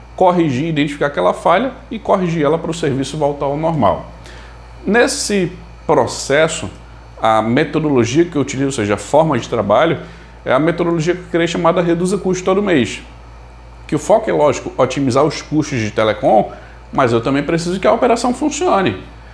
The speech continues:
Porque um problema que precisa de reparo nada mais é do que deixar a operação sem funcionar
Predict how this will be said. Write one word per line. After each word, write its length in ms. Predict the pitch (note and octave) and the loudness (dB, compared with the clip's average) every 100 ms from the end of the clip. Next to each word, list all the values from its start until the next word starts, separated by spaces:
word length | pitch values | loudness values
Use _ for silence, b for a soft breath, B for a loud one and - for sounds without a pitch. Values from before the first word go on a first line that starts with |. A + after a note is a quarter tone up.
| B - | B -4
Porque 220 | A#2+ - | -2 0
um 100 | F3+ | -2
problema 680 | F#3+ - F#3+ C#3+ F#3 B3 G#3+ | 0 2 2 2 0 0 -2
que 120 | F3+ | -2
precisa 300 | F3+ D#3+ D3+ | -6 -2 -2
de 140 | A#2 | -2
reparo 720 | G#2 G#2 - G#2+ C#3+ - A#2+ - | -2 -2 0 2 4 2 0 0
nada 240 | B2 C#3 | 2 2
mais 240 | E3 C#3+ D#3 | 4 2 2
é 80 | |
do 80 | G3+ | 0
que 140 | - F3 | 0 -2
deixar 480 | E3 - F3+ - - | -2 0 -2 -2 0
a 80 | E3+ | 0
operação 480 | E3 E3 D3+ C#3+ | 0 -2 -2 -2
sem 160 | - C#3 | -4 -6
funcionar 640 | - - - - C4 - | -4 -4 0 2 2 -2